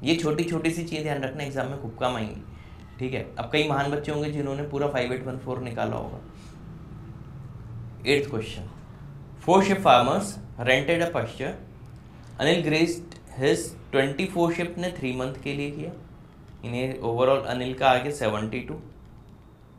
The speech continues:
रेशियो में होगा वही देख लेते हैं। बिमल का ten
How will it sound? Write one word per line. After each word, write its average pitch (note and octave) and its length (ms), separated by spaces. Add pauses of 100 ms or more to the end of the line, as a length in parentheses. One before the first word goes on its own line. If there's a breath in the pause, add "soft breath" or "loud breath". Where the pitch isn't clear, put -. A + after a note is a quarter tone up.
(1700)
रेशियो B2 380
में C#3+ 340
होगा B2+ 360 (100)
वही A2+ 200
देख A2+ 160
लेते A2+ 200
हैं। - 80 (580 loud breath)
बिमल D3 280
का F#3 180 (140)
ten D#3+ 260